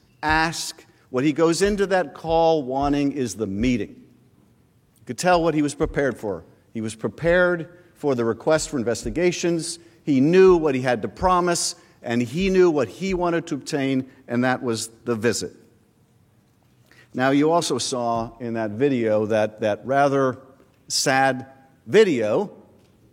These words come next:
yes, sort of humorous, but sad too, of Zelensky and President Trump at the U N, where he's saying, "You know, I still haven't gotten that meeting." And I can tell you something, and,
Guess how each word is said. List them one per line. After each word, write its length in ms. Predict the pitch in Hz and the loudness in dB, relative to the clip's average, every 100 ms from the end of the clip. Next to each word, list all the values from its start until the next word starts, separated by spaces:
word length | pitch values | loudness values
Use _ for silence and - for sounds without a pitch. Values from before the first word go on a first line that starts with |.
| _ | _
yes, 240 | 156 175 175 | 2 2 2
sort 280 | - 190 175 | -2 0 0
of 80 | 147 | 2
humorous, 380 | 202 196 185 - | 0 0 -2 -2
but 180 | 156 | -6
sad 380 | - 170 165 151 | -2 0 0 -2
too, 380 | - 143 180 202 - - - _ _ _ _ _ _ _ _ _ 147 | 0 0 0 -4 -12 -20 -20 _ _ _ _ _ _ _ _ _ 0
of 260 | 151 143 | 0 0
Zelensky 920 | 123 151 196 185 - 196 190 185 185 139 | -2 0 0 0 -2 -2 0 0 -2 -4
and 280 | 123 120 113 | -4 -4 -4
President 340 | 143 131 123 | -4 -4 -8
Trump 480 | - 196 185 180 - - _ | -4 -2 0 -2 -10 -20 _
at 220 | 127 123 | -4 -4
the 100 | 123 | -2
U 240 | 117 131 143 | -2 0 0
N, 500 | 175 180 180 170 - - - _ _ | 2 0 0 -4 -8 -18 -20 _ _
where 180 | 147 147 | 0 0
he's 100 | 143 | 0
saying, 260 | 165 160 156 | 0 2 4
"You 80 | |
know, 100 | 175 | 2
I 40 | 202 | 2
still 220 | - 196 | 2 4
haven't 220 | 208 180 | 4 4
gotten 240 | 202 196 180 | 2 4 0
that 180 | 190 | 0
meeting." 580 | 175 220 180 190 180 - - _ _ _ _ _ _ _ _ _ _ _ _ _ _ _ _ _ _ | 2 4 4 0 -4 -18 -20 _ _ _ _ _ _ _ _ _ _ _ _ _ _ _ _ _ _
And 120 | 147 | -4
I 60 | 160 | -4
can 100 | 151 | -4
tell 220 | 185 196 | -2 0
you 80 | 190 | 0
something, 440 | - 151 147 147 | -2 -2 -2 -2
and, 300 | 143 135 135 | 0 -2 -4